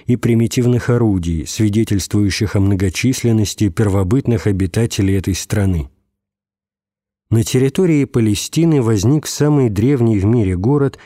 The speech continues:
Иерихон. В доизраильский период Палестина с ее смешанным населением никогда не была самостоятельной.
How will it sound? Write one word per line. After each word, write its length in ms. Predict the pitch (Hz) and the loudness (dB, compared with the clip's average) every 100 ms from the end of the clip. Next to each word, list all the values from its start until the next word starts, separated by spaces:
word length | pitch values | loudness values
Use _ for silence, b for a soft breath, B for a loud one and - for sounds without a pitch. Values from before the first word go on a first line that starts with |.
| B | B
Иерихон. 720 | 110 113 113 117 - 101 85 - _ _ _ _ _ _ - | 0 2 2 0 0 -2 -2 -6 _ _ _ _ _ _ -4
В 120 | 104 | 0
доизраильский 920 | 117 117 104 117 113 107 90 - 101 | 2 2 2 2 2 0 -2 -2 0
период 580 | - 117 160 147 123 - | 0 0 2 0 -2 -2
Палестина 720 | 117 110 - - 165 139 104 | 0 0 -2 -2 2 2 0
с 140 | - | 0
ее 160 | 110 104 | 0 0
смешанным 640 | - 110 101 - 98 95 | 0 0 0 0 0 0
населением 800 | 95 87 104 110 147 143 127 117 B B - | 0 -2 -2 0 2 2 0 -2 B B 0
никогда 480 | 120 - 127 120 165 | 0 2 0 2 2
не 100 | 127 | 2
была 300 | 110 110 101 | 2 0 0
самостоятельной. 1040 | 110 104 - 110 104 95 - 85 78 69 | 0 0 0 0 0 0 -2 -4 -4 -8